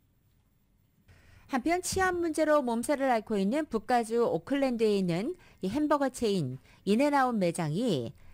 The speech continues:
끝내 철수를 결정했습니다. 보도국의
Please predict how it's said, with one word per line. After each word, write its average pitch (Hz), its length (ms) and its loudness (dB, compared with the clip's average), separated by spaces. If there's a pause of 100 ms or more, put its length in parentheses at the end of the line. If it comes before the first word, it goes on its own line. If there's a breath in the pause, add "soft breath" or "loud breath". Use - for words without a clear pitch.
(120 soft breath)
끝내 254 460 0
철수를 311 540 -2
결정했습니다. 156 1000 -2 (140)
보도국의 190 720 0